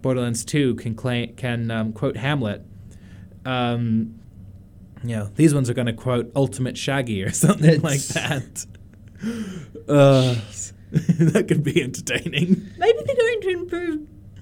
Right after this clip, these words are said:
Speaker 3: the guns so that, you know, there's not as many of them. <laughs>
Speaker 2: No, there's gonna be a
Speaker 1: No, there's
Speaker 2: billion
Speaker 1: more.
Speaker 2: guns.
Speaker 1: There's more.
Speaker 2: <laughs> There's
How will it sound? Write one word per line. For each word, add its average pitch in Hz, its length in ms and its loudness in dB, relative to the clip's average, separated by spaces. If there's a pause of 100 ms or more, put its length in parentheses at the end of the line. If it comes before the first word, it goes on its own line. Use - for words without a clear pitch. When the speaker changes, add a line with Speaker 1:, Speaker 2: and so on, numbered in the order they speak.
(440)
Speaker 3:
the 294 120 -6
guns 247 600 -4
so 247 120 -4
that, 226 180 -4
you 247 120 -6
know, 226 200 -4
there's 226 260 -6
not 240 180 0
as 226 120 0
many 226 260 -4
of 208 160 -12
them. 220 260 -6
<laughs> - 420 -6
Speaker 2:
No, 175 240 8
there's 175 220 4
gonna 185 140 4
be 170 160 6
a 147 40 8
Speaker 1:
No, 165 80 6
there's 156 160 8
Speaker 2:
billion 156 240 8
Speaker 1:
more. 117 100 2
Speaker 2:
guns. 107 440 0
Speaker 1:
There's 139 160 6
more. 120 500 4
Speaker 2:
<laughs> - 20 -2
There's 139 240 4